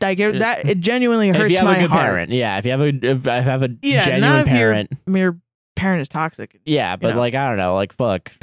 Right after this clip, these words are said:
Speaker 1: Like, I understand that there are parents out there that have flaws, that are human beings, but they still, like, you
Speaker 2: Try.
Speaker 1: should, you should treasure the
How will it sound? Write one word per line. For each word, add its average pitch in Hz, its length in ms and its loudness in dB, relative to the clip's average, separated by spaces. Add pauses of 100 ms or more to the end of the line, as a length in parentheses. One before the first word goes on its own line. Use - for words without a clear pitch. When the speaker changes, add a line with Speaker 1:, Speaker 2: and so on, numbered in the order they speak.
(300)
Speaker 1:
Like, 262 220 0
I 247 220 0
understand 233 640 0
that 196 60 2
there 196 140 0
are 190 60 0
parents 185 340 0
out 175 220 -2
there 170 220 2
that 156 200 0
have 196 300 -2
flaws, 175 600 0
that 151 240 0
are 147 140 -2
human 202 340 2
beings, 170 600 0
but 175 160 -2
they 175 120 0
still, 208 460 0
like, 180 320 -2 (380)
you 196 160 2
Speaker 2:
Try. 113 200 4 (340)
Speaker 1:
should, 104 40 -4 (220)
you 220 100 0
should 220 180 0
treasure 208 500 2
the 175 200 0